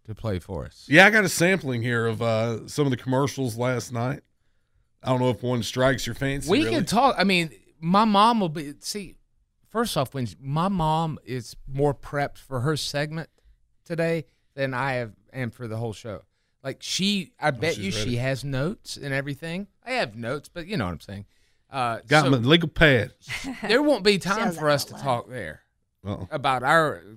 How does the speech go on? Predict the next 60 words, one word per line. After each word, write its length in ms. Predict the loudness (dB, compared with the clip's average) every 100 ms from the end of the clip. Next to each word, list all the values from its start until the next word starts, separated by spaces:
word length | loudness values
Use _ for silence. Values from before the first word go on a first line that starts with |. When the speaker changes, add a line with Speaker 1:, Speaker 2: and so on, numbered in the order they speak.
| _
Speaker 1:
commercials 640 | -8 -6 -8 -12 _ -20 _ _ _ _ -8
and 180 | -8
Speaker 2:
Good. 60 | -4
Speaker 1:
our, 240 | -2 -2
our 200 | -2 -4
moments. 640 | -2 -4 -6 -8 _ -20 _ _
Speaker 2:
She's 200 | -4 4
got 160 | 6
her 120 | 6
notes. 480 | 4 2 0 -6 -20 _ _ _
Speaker 1:
Yeah. 220 | -20 -20 -20 _ _ _ _ -2
Speaker 2:
And 100 | 0
then 80 |
some 180 | 2 4
of 40 | 4
these 160 | 4
I 60 | 0
forgot 280 | 0 0 0
about. 180 | -2
This 160 | -4 -6
might 200 | -4 -2
actually 300 | -2 -2 -4
have 100 | -6
to 60 | -6
carry 260 | -6 -6
over 260 | -6 -6 -10
'cause 260 | -16 -20 _ _ _ _ _ _ _
we're 80 | -6
close 280 | 2 2 4
to 80 | 0
out 80 | 0
of 100 | 0
time 240 | 0 2
here. 120 | 2
But 100 | 4
we 100 | 4
could 100 | 4
do 140 | 4 4
one 340 | 4 2 4
here 220 | 2 2
for 120 | -2
sure 440 | -8 -4 -2 -4 -8 _ _ _ _ _ _ _ _ -4
that 240 | -4 -4 0
I 120 | 2
forgot 300 | 4 4 2
about 300 | 2 0 -2
that 100 | -2
I 40 | -2
thought 160 | -4
was 100 | -6
probably 400 | -8 -6 -4 -4
one 140 | -6 -8
of 40 |
the 40 |
funniest 260 | -6 -6 -4
ones 160 | -2 -2
of 80 |
the 60 | -2
whole 160 | -4 -2
night. 240 | -2 -4